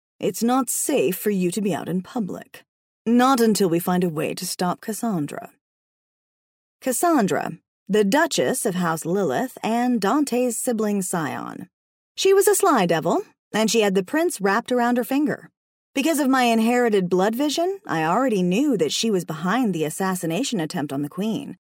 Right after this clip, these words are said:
We were also pretty sure that she was responsible for the two attacks on Ursula. Not that we had any proof. Cassandra was careful and patient, a virtue that I was clearly lacking.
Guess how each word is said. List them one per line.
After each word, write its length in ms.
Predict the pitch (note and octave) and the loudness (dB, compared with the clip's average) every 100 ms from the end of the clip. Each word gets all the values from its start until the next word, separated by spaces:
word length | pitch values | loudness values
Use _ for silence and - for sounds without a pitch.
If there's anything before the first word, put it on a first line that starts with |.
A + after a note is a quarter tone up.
| _ - | _ -8
We 160 | D4 | -4
were 140 | D4 C#4+ | 0 2
also 340 | D#4 F4+ B3 | 4 2 0
pretty 280 | F#3+ F#3 E3+ | 0 0 0
sure 340 | F3 F3+ E3+ A3 | 0 0 2 2
that 140 | - | 0
she 240 | - C4+ | 0 0
was 200 | C4+ A#3+ | 0 0
responsible 640 | G3 F3+ G3+ F3+ F3+ G3 A3 | -2 -2 -2 -2 -2 -2 -2
for 140 | A3+ | -2
the 100 | G3 | -4
two 160 | F#3 G3 | -2 -2
attacks 400 | F#3 G3 F#3+ - | -2 -2 -4 -4
on 140 | G3+ | -4
Ursula. 640 | G#3+ C#4 - E3+ D#3 - F3+ _ _ - | -2 -4 -4 -6 -6 -12 -20 _ _ -8
Not 320 | D#3+ D#3+ D#3 | -6 -4 -6
that 100 | C3+ | -8
we 100 | C#3+ | -6
had 220 | E3+ D3 | -4 -4
any 180 | D3+ B2+ | -4 -6
proof. 640 | - A#3 A3 A#3 - - _ _ _ _ _ _ _ _ | -6 -4 -2 -2 -6 -16 _ _ _ _ _ _ _ _
Cassandra 500 | - D#4 F#4+ G4+ F4+ | -6 -2 0 2 2
was 200 | C#4+ B3+ | 2 0
careful 540 | - G3+ F3 - D#2+ - - _ _ _ | -2 -4 -4 -4 -10 -12 -20 _ _ _
and 220 | - D3 D3 | -6 -6 -6
patient, 640 | - E4+ - D#3+ - - _ - | -6 -4 -4 -6 -8 -16 _ -6
a 80 | G3 | 0
virtue 560 | A#3 C4+ - F#3+ G#3 | 2 0 2 2 2
that 120 | B3 F3+ | 2 2
I 100 | E3+ | 2
was 120 | E3+ | 0
clearly 460 | - C#4 B3 A3 | -4 -2 0 0
lacking. 560 | A3 A3 G#3+ - - F3 | 0 0 -2 -6 -12 -14